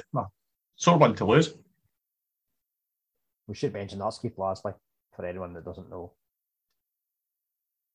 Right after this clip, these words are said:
Speaker 2: But, uh, aye, a weird one. Maybe he'll live up to Tony Fitzpatrick's European predictions at St Mirren.
Speaker 1: I think the top six would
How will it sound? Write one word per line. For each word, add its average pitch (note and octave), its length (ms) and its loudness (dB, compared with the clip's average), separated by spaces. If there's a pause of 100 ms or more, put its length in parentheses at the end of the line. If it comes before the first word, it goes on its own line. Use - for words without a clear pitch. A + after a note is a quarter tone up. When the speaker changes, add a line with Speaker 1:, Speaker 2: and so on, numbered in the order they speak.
(140)
Speaker 2:
But, F#2 120 -10
uh, F2+ 160 -12 (640)
aye, D3+ 200 6
a C#3 160 4
weird C3 220 2
one. B2+ 180 0 (420)
Maybe D#3+ 260 2
he'll A2+ 320 2 (280)
live A#2 200 2
up A2 200 0
to A2 80 -8
Tony A#2+ 260 -4
Fitzpatrick's - 880 -6 (120)
European A#2 460 -6
predictions - 600 -8 (480)
at - 100 -12
St G#2 120 -10
Mirren. A2 220 -10 (1400)
Speaker 1:
I - 60 -10
think C#3+ 260 6
the B2 60 6
top B2 240 6
six - 320 4
would G#2+ 140 0